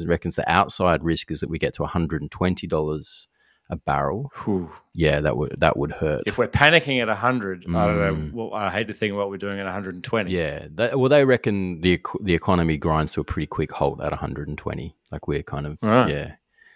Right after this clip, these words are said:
Speaker 1: into recession.
Speaker 2: Needs oil, just like
Speaker 1: Mm.
Speaker 2: any machine. It needs oil to
Speaker 1: Yeah.
Speaker 2: function.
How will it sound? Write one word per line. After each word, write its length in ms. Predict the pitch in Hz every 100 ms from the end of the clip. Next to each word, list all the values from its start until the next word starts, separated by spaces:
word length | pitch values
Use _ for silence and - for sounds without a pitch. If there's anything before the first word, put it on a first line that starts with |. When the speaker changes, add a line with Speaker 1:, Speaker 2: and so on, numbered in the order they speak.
| _ -
Speaker 1:
into 240 | 78 73
recession. 520 | 78 - 80 - 87 98
Speaker 2:
Needs 240 | 110 104
oil, 380 | 113 117 139 85
just 200 | 104 107
like 180 | 107 101
Speaker 1:
Mm. 60 | 107
Speaker 2:
any 140 | 117
machine. 540 | 110 95 98 90 92 95
It 80 | -
needs 320 | 98 95 92
oil 300 | 101 101 95 82 - - - -
to 60 | 85
Speaker 1:
Yeah. 80 | 82
Speaker 2:
function. 420 | 78 76 92